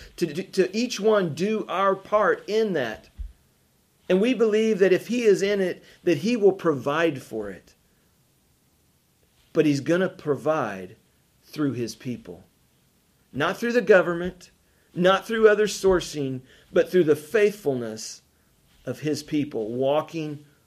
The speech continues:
with him. See, understand what God is calling us to do. Oh, it'll hurt.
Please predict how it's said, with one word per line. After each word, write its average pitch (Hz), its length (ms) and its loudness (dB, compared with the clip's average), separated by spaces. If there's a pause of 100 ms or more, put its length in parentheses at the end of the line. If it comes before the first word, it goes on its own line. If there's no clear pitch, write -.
with 131 520 -2 (200)
him. 110 420 -12 (2000)
See, - 280 -14
understand 143 840 -4 (640)
what 139 220 -4
God 127 260 -2
is 110 120 -10
calling 117 440 -8
us 95 220 -14
to 117 120 -16
do. 98 300 -10 (1200)
Oh, 143 220 2 (1000)
it'll 175 220 0
hurt. 175 360 -4